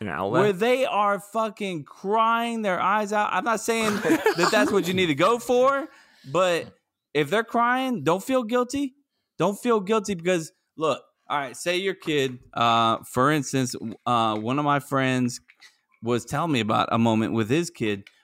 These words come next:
Speaker 2: where, uh, he's got a, a son who's younger and a daughter who's, uh, in high school. And his son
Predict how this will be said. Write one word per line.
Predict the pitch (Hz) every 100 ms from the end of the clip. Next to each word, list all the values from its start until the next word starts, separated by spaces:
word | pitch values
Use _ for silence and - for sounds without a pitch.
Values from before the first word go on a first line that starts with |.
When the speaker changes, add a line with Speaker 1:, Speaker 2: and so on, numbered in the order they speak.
| _
Speaker 2:
where, | - 117 113 110
uh, | 110 110 107 -
he's | - 110
got | 117 120 113
a, | 113 107 - 113
a | 104
son | - - 123 120 143
who's | 131 117
younger | 120 113 117 117
and | 117
a | 113
daughter | 107 107 113
who's, | 113 113 110
uh, | 110 110 110 107 -
in | 120
high | 120 143
school. | - - 92 113 _ _ _ _ -
And | 123
his | 151 156
son | - 208 135 117 131